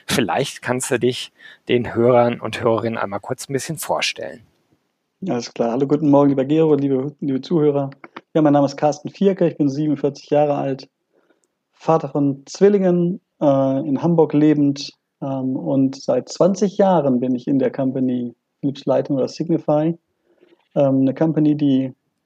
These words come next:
Speaker 2: dreißigtausend Mitarbeiter hat, sieben Milliarden Euro Umsatz macht und sich mit Licht beschäftigt. Wir sind seit, äh, zweitausendsechzehn eigenständig, das heißt, an der Börse notiert und ich bin seit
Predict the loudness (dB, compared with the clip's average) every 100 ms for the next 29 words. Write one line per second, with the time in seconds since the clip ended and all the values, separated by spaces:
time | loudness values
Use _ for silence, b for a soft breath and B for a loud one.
0 | _ 2 2 2 -2 0 2 2 0 2
1 | 2 0 0 2 4 4 4 2 0 0
2 | 0 2 0 0 -4 -6 -8 -20 _ -6
3 | -4 0 4 4 4 0 -4 -2 -2 -6
4 | -18 -20 _ _ _ b b b b b
5 | _ -2 4 4 4 0 -4 2 2 2
6 | -4 -4 -2 -2 -4 -10 _ -6 -4 -2
7 | 0 2 2 0 0 -2 2 2 2 0
8 | 0 2 4 2 -4 -8 -6 -6 -2 0
9 | 2 4 4 4 2 2 2 2 -6 0
10 | 0 0 -4 -8 -4 0 2 2 0 -6